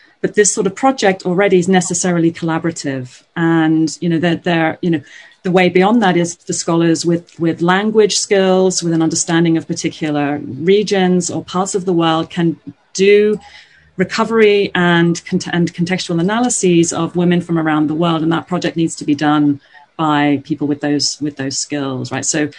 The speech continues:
what I, what we can't do in this project, and what we're not doing in this project is as a sort of an encyclopedia of, of women, inter-, women international thinkers from around the world, a sort of notable women history, which was one of the earliest. And, you know, in some sense, I don't mean to criticize the sort of,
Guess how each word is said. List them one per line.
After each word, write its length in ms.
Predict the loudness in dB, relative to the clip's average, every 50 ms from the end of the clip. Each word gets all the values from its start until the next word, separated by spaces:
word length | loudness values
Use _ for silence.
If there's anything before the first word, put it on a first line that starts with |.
| -20 _ -4
what 160 | -2 -2 0 0
I, 100 | -2 -2
what 440 | -2 -4 -6 -6 -2 0 0 2 4
we 220 | 4 4 4 2
can't 400 | 0 -6 -6 -4 -4 -4 -4 -2
do 80 | -2 0
in 100 | 0 0
this 120 | 0 -2
project, 240 | -4 -6 -6 -4 -4
and 40 | -4
what 100 | -4 -4
we're 60 | -2
not 160 | -4 -2 -2
doing 120 | -2 -2
in 20 | -2
this 80 | -2
project 320 | -4 -6 -8 -8 -8 -6 -6
is 180 | -6 -6 -6
as 160 | -6 -8 -8 -8
a 60 | -8
sort 180 | -8 -8 -8
of 100 | -8 -6 -4
an 100 | -2 0
encyclopedia 800 | 0 0 0 0 -2 -4 -4 -6 -6 -2 2 2 2 2 2 0
of, 160 | -2 -4 -6 -8 -8
of 180 | -8 -8 -8 -4
women, 220 | -4 -2 -2 -2
inter-, 300 | -2 0 0 0 0 -2
women 180 | -2 0 2 2
international 360 | 2 0 0 -4 -8 -6 -4
thinkers 180 | -4 -4 -4 -2
from 140 | -2 -2 0
around 220 | 0 0 0 0
the 60 | 2
world, 360 | 2 0 0 -2 -4 -4 -6
a 60 | -6 -8
sort 180 | -6 -6 -4
of 80 | -2 0
notable 680 | 2 2 2 0 -2 -4 -6 -4 -2 -2 -2 -2 -4 -6 -12 -20 -20 -20 -20 -10 -4
women 300 | -2 0 2 2 2 2
history, 320 | 0 0 -4 -2 0 0
which 180 | 0 0 -2 -4
was 220 | -6 -6 -6 -6
one 200 | -4 -2 -2 -2
of 80 | 0 4
the 140 | 4 4 6
earliest. 600 | 6 4 4 4 4 2 0 -2 -4 -6 -10 -20 _ _ -20 -20 -20 -20 _ _ -4
And, 260 | -2 0 0 0 0
you 60 | 0
know, 100 | 0 0
in 60 | 0
some 160 | -2 -2 -4
sense, 160 | -4 -2 -2 -2
I 60 | -2
don't 80 | 0
mean 100 | 0 -2
to 80 | -2 -4
criticize 540 | -4 -4 -4 -2 -2 -2 -2 -2 -2 -2 -4
the 80 | -6
sort 220 | -6 -6 -4 -4 -4
of, 260 | -6 -6 -8 -18 -20